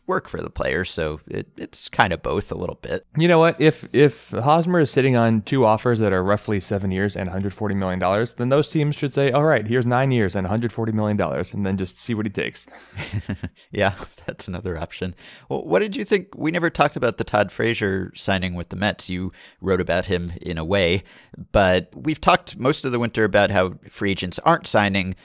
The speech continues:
Speaker 1: but when they do sign, the terms seem fairly reasonable and like what we would have expected. And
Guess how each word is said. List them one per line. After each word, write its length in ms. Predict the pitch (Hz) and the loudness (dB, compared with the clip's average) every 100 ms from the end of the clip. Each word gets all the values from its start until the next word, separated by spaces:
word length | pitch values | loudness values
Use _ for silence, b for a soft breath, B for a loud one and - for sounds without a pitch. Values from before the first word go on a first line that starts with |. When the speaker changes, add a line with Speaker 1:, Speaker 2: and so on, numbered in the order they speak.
| b | b
Speaker 1:
but 160 | - 101 | -2 0
when 140 | 95 | 0
they 100 | 87 | 0
do 220 | 85 165 175 | -2 0 2
sign, 500 | 127 95 95 98 98 b b - | 2 4 2 -2 -8 b b -14
the 80 | |
terms 400 | - 107 95 92 | -4 0 0 -2
seem 460 | - 95 87 85 85 b b _ | -4 -4 -4 -6 -10 b b _
fairly 480 | - 92 85 85 80 | -4 0 0 0 -2
reasonable 680 | 85 85 87 82 85 85 87 | -2 -2 -4 -4 -2 -2 -2
and 220 | 80 73 | -4 -4
like 340 | 80 - - | -6 -6 -8
what 200 | 80 80 | -2 -2
we 100 | 80 | -2
would 140 | 80 80 | -4 -4
have 100 | - | -6
expected. 640 | - - 117 - 78 80 b b b | -6 2 2 2 -6 -6 b b b
And 340 | 101 104 98 | -6 -6 -8